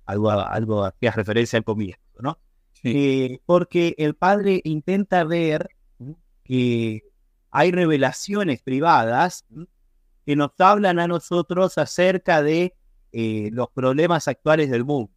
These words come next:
Speaker 1: ¿no? Y de una posible restauración. El padre siempre tuvo la, la idea de que va a haber una nueva cristiandad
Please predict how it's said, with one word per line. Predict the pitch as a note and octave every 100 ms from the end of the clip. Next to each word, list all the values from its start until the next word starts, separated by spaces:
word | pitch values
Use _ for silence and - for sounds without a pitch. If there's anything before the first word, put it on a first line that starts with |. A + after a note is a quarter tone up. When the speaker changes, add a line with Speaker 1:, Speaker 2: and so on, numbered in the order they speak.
| _ _
Speaker 1:
¿no? | C3 -
Y | D#3
de |
una | E3 G3+
posible | F#3 D3+ - G3 G#3+ G3
restauración. | D3 - B2 A#2+ - F#3 B2 - _ _ -
El | C3+
padre | F3+ G3+ G3
siempre | - G3+ G#3+ - G3+ G3 _
tuvo | - G3 F#3+ D#3 C3 A2+
la, | G#2+ A#2 A2+ _ _
la | C3 A#2+ A2+
idea | A#2 D3 F3 D3 C#3+ F3 - _ _ _ -
de | A#2+
que | C3+
va | C3+
a | F3
haber | F3+ F#3
una | F3+ E3
nueva | F3 A3+ F3+
cristiandad | - C3 - A#2+ A2+ A2+ F2+